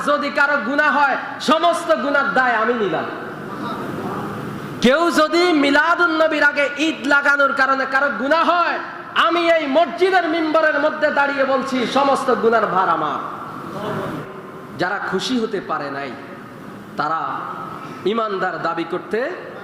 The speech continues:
পারবে না। আর খুশি তারাই হবে, যারা ঈদ বলে স্বীকার করে নেবে, ঠিক কিনা বলেন? কারণ ঈদ অর্থটা তুমি ব্যাখ্যা করো না, তর্জমা করো না। আল্লাহ আমাদেরকে হেদায়েত দান করুক, বলি আমিন।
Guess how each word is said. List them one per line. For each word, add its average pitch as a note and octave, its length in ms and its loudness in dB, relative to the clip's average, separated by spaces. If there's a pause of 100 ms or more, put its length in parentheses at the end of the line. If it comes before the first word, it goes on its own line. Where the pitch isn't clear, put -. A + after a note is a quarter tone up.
(440)
পারবে G3 300 -2
না। E3+ 160 -2 (260)
আর F3+ 120 -2 (100)
খুশি C#4 380 -2
তারাই B3+ 340 -2
হবে, G#3+ 340 -4 (500)
যারা F3+ 200 -2 (260)
ঈদ C#4+ 220 -2 (100)
বলে G3 240 0
স্বীকার F#3 400 -4
করে D3+ 240 -4
নেবে, A#2+ 260 -8 (720)
ঠিক G#3 140 -4
কিনা A3+ 180 0
বলেন? D3 200 -4 (400)
কারণ - 120 -2 (100)
ঈদ C4+ 200 0
অর্থটা C4 560 -4
তুমি A3+ 320 -2 (260)
ব্যাখ্যা F#3+ 340 -6
করো G#3+ 180 -4
না, D3+ 240 -4
তর্জমা F3 400 -4
করো E3+ 240 -4
না। D#3 140 -6 (840)
আল্লাহ F3+ 240 4
আমাদেরকে E3 380 2
হেদায়েত D3+ 380 2
দান C#3 240 0
করুক, C#3 160 0
বলি C#3 220 2
আমিন। C#3+ 480 4